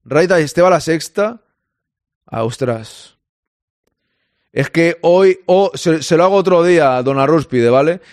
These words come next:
Es que se lo quiero hacer, se lo quiero hacer a Jennifer Lee D J,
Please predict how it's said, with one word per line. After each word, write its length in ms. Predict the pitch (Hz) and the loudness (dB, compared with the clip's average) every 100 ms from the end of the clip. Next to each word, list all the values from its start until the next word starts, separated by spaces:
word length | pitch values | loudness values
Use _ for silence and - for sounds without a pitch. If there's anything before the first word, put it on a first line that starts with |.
| _ | _
Es 80 | - | -6
que 100 | 185 | -4
se 120 | 190 | 0
lo 120 | 175 | 0
quiero 220 | 156 190 | 0 0
hacer, 580 | 185 - 185 185 175 - _ _ _ | 0 0 0 0 -2 -6 _ _ _
se 120 | - | -6
lo 80 | 131 | -4
quiero 140 | 160 | -2
hacer 160 | 185 180 | 0 0
a 40 | |
Jennifer 420 | 180 175 156 170 165 | 0 -2 0 -2 0
Lee 180 | 170 | 0
D 520 | 165 175 170 170 170 | 0 0 0 -2 -2
J, 60 | 214 | -8